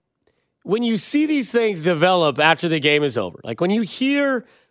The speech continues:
coaches and K J Wright and Derek Carr, and you've heard those guys all day, so you don't, you don't necessarily need to hear them again. But Derek Carr being like, "Well, I support my team." <laughs> Yeah.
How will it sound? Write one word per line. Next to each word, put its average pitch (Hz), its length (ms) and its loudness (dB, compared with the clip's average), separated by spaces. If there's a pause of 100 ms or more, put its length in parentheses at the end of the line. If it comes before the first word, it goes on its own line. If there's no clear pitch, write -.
(120)
coaches 196 840 0
and 156 160 -4
K 185 220 -2
J 180 200 0
Wright 165 420 2
and 151 160 -10
Derek 165 340 0
Carr, 151 300 2
and 151 80 0
you've 160 100 -2
heard 165 160 -2
those 160 180 -2
guys 147 220 2
all 139 100 0
day, 120 280 0
so 120 160 -6
you 123 100 -4
don't, 135 220 -2
you 147 100 -4
don't 139 100 -2
necessarily 135 360 -4
need 120 80 -4
to - 120 -16
hear 151 200 -4
them 135 120 -4
again. 110 440 -4 (540)
But 170 260 -8 (220)
Derek 262 340 0
Carr 196 340 2
being 170 200 0
like, 170 160 0
"Well, 349 120 2
I 494 60 0
support 233 420 0
my 233 120 2
team." 214 500 0
<laughs> - 380 -20
Yeah. 226 240 0